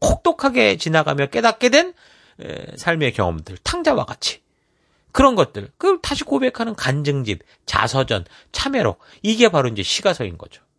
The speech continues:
그래서 책의 내용을 보면 뭐 순종하니까 대로가 열리고 편하고 쉬운 길이 있었다, 이렇게 말하지 않습니다. 비록 상황과 환경은 이제 끝이구나, 하나님의 말씀대로 살아가는데도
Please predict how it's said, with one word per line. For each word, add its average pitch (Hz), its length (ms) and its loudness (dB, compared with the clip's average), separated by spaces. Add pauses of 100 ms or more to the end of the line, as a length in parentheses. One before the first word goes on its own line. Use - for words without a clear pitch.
(400)
그래서 - 180 2
책의 226 280 2
내용을 190 320 2
보면 233 360 0 (460)
뭐 123 100 -4
순종하니까 339 1000 2
대로가 226 420 4
열리고 208 420 0
편하고 311 360 -2
쉬운 359 360 -2
길이 320 160 4
있었다, 240 320 0
이렇게 226 380 0
말하지 131 340 0
않습니다. 101 680 -2 (880)
비록 262 320 4
상황과 208 400 2
환경은 175 680 2 (680)
이제 226 280 2
끝이구나, 339 800 2 (120)
하나님의 359 500 2
말씀대로 277 520 0
살아가는데도 226 1120 4